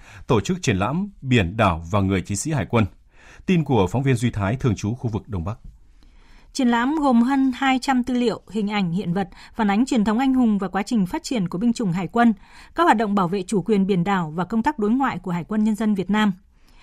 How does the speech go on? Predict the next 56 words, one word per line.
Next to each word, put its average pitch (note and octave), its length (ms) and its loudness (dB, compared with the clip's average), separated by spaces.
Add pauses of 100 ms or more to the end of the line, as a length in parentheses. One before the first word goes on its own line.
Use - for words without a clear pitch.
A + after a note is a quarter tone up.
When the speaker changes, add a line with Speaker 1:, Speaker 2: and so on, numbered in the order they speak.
(240)
Speaker 2:
Triển A#3 160 2
lãm A3+ 300 0
là A#3+ 220 2
nhịp G3+ 280 2
cầu G#3 140 0
nối G3 360 4
biển A3 180 0
đảo F#3 240 -2
với F3+ 180 -6
đất C#4+ 160 -4
liền G3+ 260 2 (200)
để G#3 120 2
nhân B3 180 2
dân C4 220 2
thêm B3 160 0
tin B3 180 -2
yêu B3 220 2
và G3 140 -4
trân A#3+ 200 0
trọng A#3+ 260 -2
chủ F#3+ 120 -4
quyền F3 220 -2
thiêng A#3 200 0
liêng A#3+ 160 2
của F#3 100 -8
Tổ F3+ 180 -6
quốc, E4 220 0 (320)
góp A#3+ 160 0
phần G#3+ 200 2
xây C4+ 160 -2
dựng A#3 220 0
nền F#3 160 -2
quốc D4 140 -4
phòng G3+ 200 0
toàn F#3 180 0
dân A3+ 300 2
và F#3 120 -6
thế G3+ 140 -4
trận G#3 260 -6
chiến F#3+ 180 -2
tranh A3 180 0
nhân G#3+ 120 2
dân G#3 180 0
trên G3+ 160 -2
biển, G3 200 2 (400)
đồng A3 180 4
thời A3+ 160 2
nhắn G#3 160 2
gửi C#4 180 2
thông C4 200 0
điệp A#3 260 2
về F3 100 -4
khát - 180 -6
vọng A3+ 220 -2
hòa F#3 140 -4
bình F3 240 0